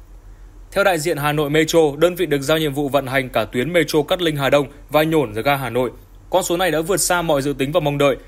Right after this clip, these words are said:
Trước đó cùng thời điểm, tuyến Cát Linh Hà Đông, tuyến Metro đầu tiên của cả nước, ngày cao điểm nhất ngày mùng một tháng năm năm hai nghìn không trăm hai mươi ba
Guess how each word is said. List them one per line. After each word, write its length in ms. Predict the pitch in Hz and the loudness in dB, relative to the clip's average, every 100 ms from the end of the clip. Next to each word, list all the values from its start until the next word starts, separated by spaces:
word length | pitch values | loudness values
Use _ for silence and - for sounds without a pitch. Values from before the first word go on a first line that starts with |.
| - - | -20 -4
Trước 200 | - 226 | -2 2
đó 160 | 151 | 2
cùng 200 | 160 196 | 2 0
thời 140 | 151 139 | 0 2
điểm, 200 | 139 110 - - - | 2 2 -4 -14 -2
tuyến 160 | 156 | 0
Cát 160 | 160 214 | 0 -2
Linh 160 | 196 175 | -2 -2
Hà 160 | 156 | -2
Đông, 220 | 143 156 147 | 0 0 0
tuyến 180 | 139 151 | -2 0
Metro 320 | 180 160 156 | -2 2 2
đầu 160 | 143 131 | 2 -2
tiên 120 | - 156 | -2 -2
của 120 | 123 | -2
cả 140 | 117 | -2
nước, 300 | 104 156 - - - | 2 0 0 -10 -8
ngày 140 | 151 160 | -2 0
cao 180 | 165 190 | 0 0
điểm 180 | 156 | 0
nhất 240 | 123 185 160 | -2 -2 -4
ngày 100 | 139 | -4
mùng 200 | 139 139 | -4 -2
một 140 | 135 - | -4 -4
tháng 200 | 131 151 | -6 -2
năm 180 | 160 | -4
năm 120 | 151 143 | -4 -4
hai 140 | 151 | -4
nghìn 160 | 143 123 | -4 -6
không 200 | 139 139 | -6 -4
trăm 160 | 143 | -4
hai 100 | 127 | -4
mươi 40 | 127 | 0
ba 240 | 135 123 | 0 0